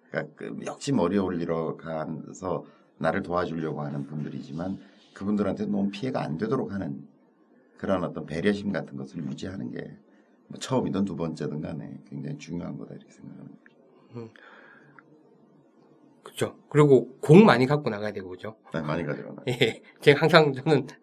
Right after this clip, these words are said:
Speaker 2: 뭐 가르치지 말라고 그러셨지만, 어쨌든 이런 이야기는 해줄 수 있으니까, 공은 한 오십 개
Speaker 1: 네.
Speaker 2: 해서 백 개 정도 들고 가라.
Speaker 1: 아니, 오십 개를 가져나가는 게 중요한 게 아니라,
Speaker 2: 네.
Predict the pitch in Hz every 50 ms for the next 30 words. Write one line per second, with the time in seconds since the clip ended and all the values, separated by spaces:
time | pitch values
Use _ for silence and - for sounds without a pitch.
0 | _ _ - - - 143 139 - - 170 170 165 165 165 143 131 135 151 160 160
1 | 147 139 131 131 - - 127 120 117 - - - - 175 226 247 254 277 262 214
2 | 196 196 185 190 208 233 226 - 180 156 170 151 - - 120 113 107 - - -
3 | - - - - 180 180 220 254 269 247 233 233 220 - 151 160 175 170 - -
4 | - 185 151 - - - - _ - 147 147 - - 160 170 156 156 - - -
5 | _ - 202 226 233 294 277 254 233 185 160 196 214 202 170 160 165 170 143 117
6 | - 87 120 - 143 - - 185 175 - - - 104 131 147 143 - 123 127 120
7 | 113 113 104 - 95 98 98 92 87 82 92 87 76 64 - - 104 92 - 135
8 | 131 123 120